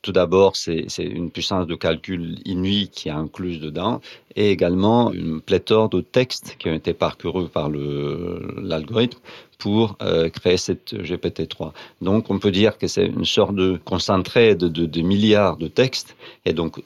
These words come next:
à ce titre, il a effectivement une, une bonne, euh, mémoire. Il peut reproduire des, des morceaux de texte. Il peut également en créer. Mais en même temps, il a les, les, les mêmes, euh, défauts, disons, de tout algorithme,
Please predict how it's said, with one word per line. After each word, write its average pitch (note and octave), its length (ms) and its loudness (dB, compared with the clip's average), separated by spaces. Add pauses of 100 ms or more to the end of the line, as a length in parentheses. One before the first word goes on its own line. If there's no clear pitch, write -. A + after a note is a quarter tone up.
(120)
à F2 100 -4
ce - 160 -4
titre, - 400 0
il E2 300 2
a E2 200 2
effectivement G2+ 600 2
une, E2 500 0
une D#2+ 200 -2
bonne, F#2+ 420 2
euh, E2+ 280 0 (380)
mémoire. F#2+ 760 4
Il E2+ 140 -2
peut E2+ 260 2
reproduire F2 720 0
des, D#2 120 -2
des D2+ 80 -4
morceaux D#2 360 -2
de - 60 -8 (100)
texte. - 380 -2 (300)
Il - 80 -6
peut F2 480 2
également E2 560 0
en D#2+ 160 -2
créer. F2+ 440 0 (360)
Mais A#2 160 2
en G2 140 0
même F2 200 2
temps, A2 480 4
il E2+ 460 0
a F2+ 220 4
les, E2 160 2
les, D#2 480 -2
les E2 200 -6
mêmes, E2+ 320 -2
euh, D2+ 600 -4
défauts, G#2+ 460 -2
disons, F2+ 360 0
de D#2+ 100 -2
tout - 220 -12
algorithme, D#2+ 760 0